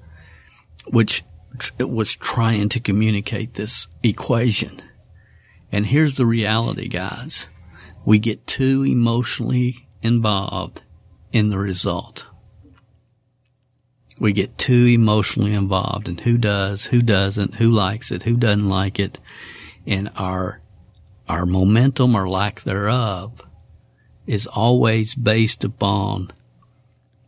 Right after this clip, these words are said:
the response that we get, not based upon the fact that I'm one, that's one less number that I have to go through. I'm one step closer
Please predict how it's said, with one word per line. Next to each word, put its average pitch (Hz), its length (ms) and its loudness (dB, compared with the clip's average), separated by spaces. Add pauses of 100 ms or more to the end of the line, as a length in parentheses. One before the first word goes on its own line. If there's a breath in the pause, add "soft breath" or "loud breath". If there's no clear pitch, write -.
the 104 160 -2
response 117 920 -2
that 101 180 -2
we 101 160 -2
get, 95 520 -6 (340)
not 107 480 -2
based 104 340 -2
upon 107 380 -2
the 98 80 -4
fact 92 580 -6 (380 soft breath)
that 101 180 -2 (240)
I'm 101 420 0
one, 107 440 4
that's - 220 -2
one 110 360 0
less 101 340 -4
number 101 420 0
that 98 220 -8
I 87 80 -6
have 92 260 -8
to - 100 -10
go 95 200 -4
through. 90 320 -4
I'm 95 260 -2
one 104 320 2
step - 460 -4
closer - 760 -2